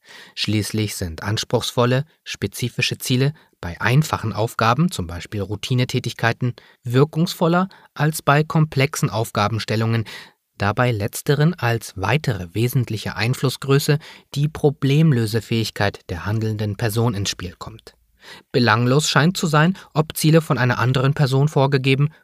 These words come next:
oder selbst gewählt wurden. Motivationale Intensitätstheorie.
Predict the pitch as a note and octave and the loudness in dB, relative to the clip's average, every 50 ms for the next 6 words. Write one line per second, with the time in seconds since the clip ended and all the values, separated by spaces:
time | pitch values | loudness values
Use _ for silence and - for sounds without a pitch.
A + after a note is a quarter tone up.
0 | _ _ _ C3+ C3 B2+ B2 B2+ B2+ - - G#2 G2 - - - - - G2+ F#2 | _ _ _ 2 2 2 2 0 -2 -4 -2 -2 -2 -2 -6 -10 -8 -6 -6 -6
1 | F#2 F2 - - F2+ E2+ E2 - - F2+ - _ _ _ _ _ _ _ _ _ | -6 -8 -8 -8 -10 -10 -10 -10 -14 -16 -18 _ _ _ _ _ _ _ _ _
2 | _ _ _ _ _ _ _ _ _ _ _ _ _ _ _ _ _ _ _ _ | _ _ _ _ _ _ _ _ _ _ _ _ _ _ _ _ _ _ _ _
3 | _ _ _ _ - A2+ C3+ F#3 - - E3 D3 D3 D3+ - - D3+ C3 B2+ B2 | _ _ _ _ -2 0 0 2 2 2 4 4 4 4 4 0 0 4 4 4
4 | B2 B2+ C3 - B2 B2 - C3 B2 A#2 A2+ A#2 G#2 - - A#2+ G#2+ - - - | 4 4 4 2 0 0 0 0 0 0 0 -2 -2 -2 -2 -2 -2 -2 -6 -4
5 | - G#2 F#2 F#2 F2+ E2+ F2 E2 D#2+ | -4 -2 -2 -2 -4 -8 -10 -12 -14